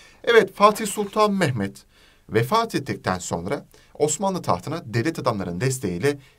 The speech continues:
ikinci Bayezid geçecektir. İkinci Bayezid tahta çıktıktan sonra kardeşi Cem Sultan, e, kendisinin hükümdarlığını burada tanımayacak. Özellikle burada ikili yönetim anlayışıyla devletin yönetilmesi gerektiğini ifade edecek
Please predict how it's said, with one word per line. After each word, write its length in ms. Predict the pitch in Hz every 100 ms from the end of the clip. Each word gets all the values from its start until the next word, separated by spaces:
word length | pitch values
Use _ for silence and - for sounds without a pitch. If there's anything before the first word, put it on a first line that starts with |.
| -
ikinci 380 | 135 156 104 92
Bayezid 400 | 92 87 127 131 _ _ _
geçecektir. 680 | 107 104 101 90 - 87 - - - - -
İkinci 320 | 180 226 202
Bayezid 360 | 185 165 190
tahta 280 | 190 160 185
çıktıktan 440 | - - - 233 254
sonra 420 | - 117 98 127 - _ -
kardeşi 440 | 185 180 175 143
Cem 180 | 120 151
Sultan, 420 | 156 143 151 147 - -
e, 320 | 123 131 131
kendisinin 500 | - 147 127 139 143
hükümdarlığını 560 | 127 131 127 117 107 92
burada 200 | 92 87
tanımayacak. 580 | 101 135 143 139 131 _ - _ -
Özellikle 360 | 160 175 170
burada 140 | 156 165
ikili 300 | 151 - 175
yönetim 280 | 165 160 160
anlayışıyla 560 | 156 156 151 170 156
devletin 300 | 135 131 131
yönetilmesi 500 | 117 107 110 101 101
gerektiğini 300 | 95 90 95
ifade 300 | 90 117 123
edecek 340 | 143 131 147